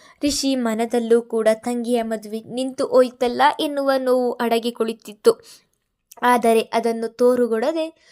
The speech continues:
ಮೌನದಲ್ಲಿಯೇ ಉಳಿದಿದ್ದನು. "ಅಣ್ಣ, ಆಗಿದ್ದನ್ನು ನೆನೆದು ಈ ರೀತಿ ಬೇಸರ ಮಾಡಿಕೊಂಡರೆ ಹೇಗೆ?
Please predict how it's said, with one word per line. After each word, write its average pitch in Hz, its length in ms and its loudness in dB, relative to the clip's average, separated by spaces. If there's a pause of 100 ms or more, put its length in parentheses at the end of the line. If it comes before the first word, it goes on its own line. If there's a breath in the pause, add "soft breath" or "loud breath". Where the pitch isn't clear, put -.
(280 soft breath)
ಮೌನದಲ್ಲಿಯೇ 254 840 0
ಉಳಿದಿದ್ದನು. 220 800 -6 (720 soft breath)
"ಅಣ್ಣ, 262 240 -4 (440)
ಆಗಿದ್ದನ್ನು 330 640 0
ನೆನೆದು 277 400 -2
ಈ 285 220 -4
ರೀತಿ 269 280 -6
ಬೇಸರ 277 480 -2
ಮಾಡಿಕೊಂಡರೆ 294 720 0
ಹೇಗೆ? 262 400 2